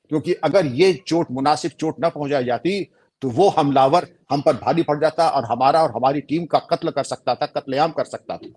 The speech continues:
तो वो केस डायरी का तकिया कलाम इस तरीके से ताना बना मुझे जाता है, हंगामाए गिरफ्तारी में मुनासिब चोट पहुंचा के गिरफ्तार किया गया। तो ये एनकाउंटर की एक संग बुनियाद होती है,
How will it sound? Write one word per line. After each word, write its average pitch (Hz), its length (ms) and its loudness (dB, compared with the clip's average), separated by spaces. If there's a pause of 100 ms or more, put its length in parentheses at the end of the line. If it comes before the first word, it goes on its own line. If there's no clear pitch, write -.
(360)
तो 135 60 -6
वो 190 100 2
केस 160 300 -4
डायरी 139 240 2
का - 80 -6
तकिया 160 280 -4
कलाम 151 320 -2
इस - 100 -10
तरीके 135 220 -6
से 123 60 -10
ताना 131 440 -4
बना 127 180 -4
मुझे 123 120 -6
जाता 113 420 -6
है, 170 100 2 (400)
हंगामाए 139 760 4
गिरफ्तारी 143 680 -2
में 185 180 -4
मुनासिब 143 600 -4
चोट 147 240 -4
पहुंचा 135 300 -4
के 120 120 -6
गिरफ्तार 113 440 -6
किया 98 180 -14
गया। 87 160 -18 (280)
तो 120 60 -8
ये 190 240 2
एनकाउंटर 151 500 -2
की - 200 -8
एक 156 120 -6
संग 147 300 -2
बुनियाद 107 400 -4
होती 135 280 -6
है, 160 220 -6